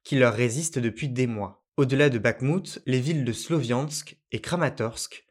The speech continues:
seraient également des victoires pour l'armée russe. Moscou a déployé de nombreuses unités de la milice Wagner qui ont mené assaut sur assaut pour gagner Soledar à l'usure. Le président ukrainien Volodymyr Zelensky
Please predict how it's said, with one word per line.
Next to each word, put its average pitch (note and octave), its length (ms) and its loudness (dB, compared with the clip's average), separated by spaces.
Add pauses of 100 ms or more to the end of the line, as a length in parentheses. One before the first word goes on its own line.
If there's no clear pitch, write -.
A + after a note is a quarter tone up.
(160)
seraient C#3+ 380 2
également C#3 340 2
des B2+ 140 0
victoires C3+ 560 -2
pour G#2+ 160 -2
l'armée B2 340 -2
russe. - 520 -10 (140)
Moscou C#3 440 2
a C#3 80 6
déployé B2+ 420 2
de B2 140 2
nombreuses B2+ 560 0
unités D3+ 400 2
de D3+ 80 2
la A#2 100 2
milice B2 480 -2
Wagner A2+ 520 -2 (240)
qui D#3 180 -2
ont D3+ 80 4
mené D3+ 500 4
assaut D3+ 380 0
sur - 340 -6
assaut B2+ 500 0 (320)
pour B2+ 200 2
gagner B2+ 320 4
Soledar A2 840 -2 (160)
à D3 140 2
l'usure. G#2 640 -4 (120)
Le B2 120 2
président A#2+ 420 0
ukrainien C3 540 0
Volodymyr A#2+ 580 0
Zelensky A2 680 -6